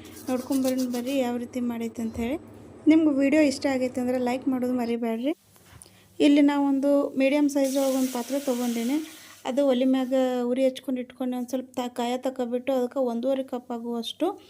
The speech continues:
ನೀರು ಹಾಕ್ಕೊಳ್ಳತ್ತೀನಿ. ಇದೊಂದು ಸ್ವಲ್ಪ ಕುದಿಲಾಕ್ಬಿಟ್ಟು ಈಗ ನೆಕ್ಸ್ಟ್ ಈಗ ಶೇಂಗಾ ಎಷ್ಟು ತೊಗೋಬೇಕಂತೇಳಿ ಎರಡು ಗ್ಲಾಸಷ್ಟು ಅಳ-, ಅಳತೆ ಮಾಡಿಕೊಂಡು ಶೇಂಗಾ ತೊಗೊಳತ್ತೀನಿ. ಕಮ್ಮಿನೂ ತೊಗೋಬೋದು, ಜಾಸ್ತಿನೂ ತೊಗೋಬೋದು. ನಾ ಇಲ್ಲಿ ಇಷ್ಟು ಪ್ರಮಾಣದೊಳಗೆ ಮಾಡ್ಲಾತ್ತೀನಿ.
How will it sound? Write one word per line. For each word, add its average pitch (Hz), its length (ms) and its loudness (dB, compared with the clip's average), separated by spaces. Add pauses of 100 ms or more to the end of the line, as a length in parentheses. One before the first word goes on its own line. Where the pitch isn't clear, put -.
(440)
ನೀರು 277 220 2
ಹಾಕ್ಕೊಳ್ಳತ್ತೀನಿ. 254 720 -2
ಇದೊಂದು 254 260 -2
ಸ್ವಲ್ಪ 254 260 -6
ಕುದಿಲಾಕ್ಬಿಟ್ಟು 254 840 -2
ಈಗ 262 180 -4
ನೆಕ್ಸ್ಟ್ 254 380 -8
ಈಗ 240 180 -4 (560)
ಶೇಂಗಾ 277 400 -2
ಎಷ್ಟು 285 300 0
ತೊಗೋಬೇಕಂತೇಳಿ 262 840 -2
ಎರಡು 262 240 0
ಗ್ಲಾಸಷ್ಟು 254 720 -6
ಅಳ-, 247 360 -4
ಅಳತೆ 247 240 -4
ಮಾಡಿಕೊಂಡು 254 440 -4
ಶೇಂಗಾ 240 300 -6
ತೊಗೊಳತ್ತೀನಿ. 233 760 -6 (360)
ಕಮ್ಮಿನೂ 262 380 -2
ತೊಗೋಬೋದು, 247 540 -6
ಜಾಸ್ತಿನೂ 240 520 -6
ತೊಗೋಬೋದು. 226 560 -8
ನಾ 254 140 -4
ಇಲ್ಲಿ 254 180 -6
ಇಷ್ಟು 247 180 -6
ಪ್ರಮಾಣದೊಳಗೆ 240 680 -6
ಮಾಡ್ಲಾತ್ತೀನಿ. 226 760 -6